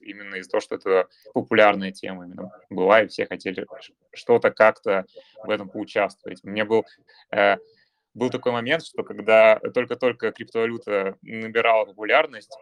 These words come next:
было куча компаний, которые просто добавляли в своё название фразу блокчейн, либо биткоин, либо, ли-, либо приставку крипто, и он-, и их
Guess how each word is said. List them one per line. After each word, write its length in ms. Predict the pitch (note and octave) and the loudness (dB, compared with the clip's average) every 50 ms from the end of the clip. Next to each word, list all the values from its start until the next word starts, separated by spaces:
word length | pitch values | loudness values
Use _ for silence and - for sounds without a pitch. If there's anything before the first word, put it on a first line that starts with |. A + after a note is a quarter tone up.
| _ A#2+ | _ _
было 240 | G2+ G2 A2 A2+ A2+ | _ -12 -8 -8 -8
куча 280 | - - B2+ - - _ | -10 -10 -18 -18 -18 _
компаний, 420 | - A2 G2 - A#2 B2+ C#3 B2 | -10 -10 -6 0 0 0 0 -2
которые 320 | A2 - G#2 - G#2 G2 F#2+ | -8 -10 -10 -8 -10 -14 -10
просто 400 | - A2+ A#2 - - A2 G2+ G2+ _ _ _ | -6 -6 -6 -4 -4 -6 -6 -6 _ _ _
добавляли 560 | F#2+ G#2+ G2 G#2 G2 G2 G2+ G#2+ A#2 A#2+ G#2+ G2 | -12 -6 -4 -4 -2 -2 0 -2 -2 -2 -2 -8
в 80 | - | -14
своё 440 | - - - G2+ G2+ G2+ G2+ G2+ - _ _ _ - | -16 -20 -14 -8 -4 -2 -2 -2 -4 _ _ _ -16
название 720 | G#2+ G2+ F#2+ G2+ A2 A2+ A#2 A2 G#2 G2+ G2+ F#2+ F#2 F#2 _ - | -14 -12 -2 -2 -2 -2 -2 -6 -8 -6 -6 -4 -6 -6 _ -4
фразу 420 | - G#2 G#2+ G2+ G2+ G2+ G2 F#2+ _ _ _ _ | -2 -2 -2 -2 -4 -10 -10 -12 _ _ _ _
блокчейн, 640 | G2+ G#2 G2+ - - - - A2 G2+ F#2+ F#2 F2+ F#2+ - | -12 -12 -12 -12 -12 -8 -4 -2 -2 -2 -4 -8 -12 -10
либо 280 | G2 G#2 G#2 G2 G2+ | -8 -8 -4 -4 -6
биткоин, 480 | G2 G2 F#2 - - - G#2+ G2+ G2 F#2 | -6 -6 -12 -12 -2 0 0 0 2 0
либо, 240 | F2+ G2+ G#2 F#2+ - _ _ - | -4 -6 -6 -6 -10 _ _ -10
ли-, 160 | G#2+ A2 - _ - - | -10 -10 -10 _ -16 -10
либо 480 | G#2 A2 G2+ G#2 G2+ G2+ G2 G2 F#2+ _ _ _ _ _ _ _ _ _ _ _ _ - - - _ - _ _ _ - - - - - - | -8 -4 2 4 6 6 6 4 2 _ _ _ _ _ _ _ _ _ _ _ _ -20 -20 -20 _ -20 _ _ _ -20 -20 -20 -20 -20 -12
приставку 640 | - G#2+ - - A#2 A#2 - - _ _ - A2+ G#2+ G2+ | -12 -12 -2 4 4 4 4 4 _ _ 2 4 4 4
крипто, 480 | - - G#2+ G#2+ G#2 - - - G2 F#2+ | 4 2 0 0 0 -2 0 2 2 2
и 220 | - - G2+ G2+ G2+ | 2 2 4 4 4
он-, 120 | G2+ G#2+ _ | 4 4 _
и 260 | A2+ G#2+ G#2+ G#2+ G#2+ A2 | -10 -8 -6 -6 -6 -6
их 280 | A2+ A2 G#2 - _ | -6 -8 -10 -10 _